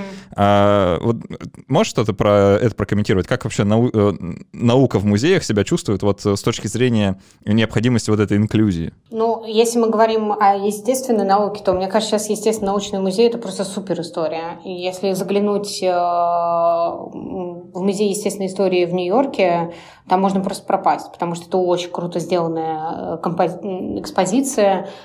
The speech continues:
Speaker 2: а, это очень крутая медиация, там, э, носятся дети в полном восторге, э, потому что, ну, как бы там подключается всё подряд, сенсорные какие-то вещи твои,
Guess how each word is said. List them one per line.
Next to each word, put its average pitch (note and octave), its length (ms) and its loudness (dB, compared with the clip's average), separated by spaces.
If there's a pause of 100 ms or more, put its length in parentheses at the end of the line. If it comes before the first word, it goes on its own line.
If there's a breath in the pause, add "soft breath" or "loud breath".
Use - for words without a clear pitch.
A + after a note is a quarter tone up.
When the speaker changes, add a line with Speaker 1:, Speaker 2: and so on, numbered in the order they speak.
(120 loud breath)
Speaker 2:
а, F3 300 0
это G3+ 120 -2
очень G3+ 300 0
крутая F3+ 360 0
медиация, E3+ 920 0
там, E3 260 -4
э, E3 280 -2
носятся F#3+ 440 -2
дети E3+ 540 -2 (140)
в D#3+ 120 -14
полном F3 280 0
восторге, E3+ 680 0
э, D#3+ 600 -2
потому E3 280 -4
что, E3+ 680 -2 (140)
ну, F#3+ 200 -6
как F3 160 -12
бы E3+ 80 -6
там F#3 160 0
подключается G#3 560 -2
всё - 140 -8
подряд, F3 340 -2
сенсорные G#3+ 500 0
какие-то F3+ 440 -6
вещи E3+ 360 -4
твои, E3 380 -4